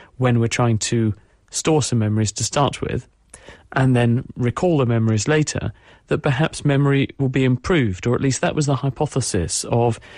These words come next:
Ruth Propper, who's a researcher at Montclair University in New Jersey in America. So what she and her team did was to recruit fifty-one people and said to them, "Okay, you're going to hold this pink ball in your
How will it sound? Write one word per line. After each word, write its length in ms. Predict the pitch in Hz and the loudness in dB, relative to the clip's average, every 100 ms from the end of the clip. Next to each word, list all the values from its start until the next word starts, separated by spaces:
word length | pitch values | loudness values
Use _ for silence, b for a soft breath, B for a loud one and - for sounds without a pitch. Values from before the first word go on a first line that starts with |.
| B - | B -2
Ruth 260 | 131 - | -2 -2
Propper, 480 | - 160 - 107 - | -2 -2 0 -4 -2
who's 280 | - 120 110 - | -2 0 0 0
a 80 | |
researcher 560 | 117 120 135 123 - 117 | 0 0 0 -2 0 0
at 160 | 120 113 | 0 0
Montclair 500 | 123 123 117 151 151 | 2 2 0 0 2
University 720 | 120 107 98 95 90 - 110 | 2 0 0 0 -2 -2 0
in 100 | 107 | 2
New 120 | 110 | 2
Jersey 420 | 104 127 120 - | 2 2 2 0
in 20 | 101 | 0
America. 420 | 120 113 - - - B B B B | 2 2 -2 -8 -14 B B B B
So 400 | - - 131 131 b b b _ - | -4 0 2 2 b b b _ -2
what 300 | 147 202 - | 0 0 -2
she 200 | - 170 | 0 2
and 80 | |
her 120 | 135 127 | 2 0
team 280 | - 131 | 0 0
did 240 | 117 135 107 | 2 0 0
was 120 | 101 | -4
to 140 | - | -2
recruit 380 | 127 - 135 - - | -2 0 0 0 -4
fifty-one 540 | - 170 - 165 135 120 | -6 -4 0 2 2 0
people 440 | 127 101 - 117 - _ _ - | -2 -2 -4 -8 -10 _ _ 0
and 360 | 120 120 120 B B B - | 2 4 2 B B B -6
said 220 | - 160 | -2 -2
to 140 | - | -2
them, 260 | 123 117 117 | 0 0 0
"Okay, 320 | - - 123 185 _ B B B - | 0 2 0 0 _ B B B -4
you're 120 | 139 | -2
going 280 | 131 139 135 | 2 2 2
to 420 | - 139 131 131 - | 0 0 2 2 0
hold 260 | 185 202 | 0 0
this 180 | 156 - | -2 -4
pink 400 | - - 143 - | -4 -4 -4 -2
ball 300 | 117 107 127 | 0 2 2
in 100 | 120 | 2
your 340 | 117 113 110 | 2 2 0